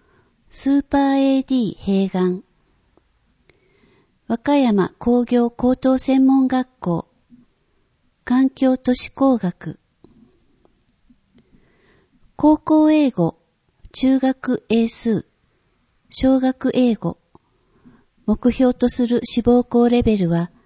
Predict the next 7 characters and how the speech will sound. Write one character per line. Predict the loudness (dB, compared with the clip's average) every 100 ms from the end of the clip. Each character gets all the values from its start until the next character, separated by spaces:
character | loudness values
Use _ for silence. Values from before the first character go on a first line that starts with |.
| _ _ _ _ _ _ -2
東 | 0 2 0
大、 | 0 -2 -4 -10 _ _ _ _ _
京 | -2 0 0
大、 | -2 -4 -4 -10 _ _ _ _ _ -10
医 | -4
学 | -2 -4 -4 -4
部、 | -4 -6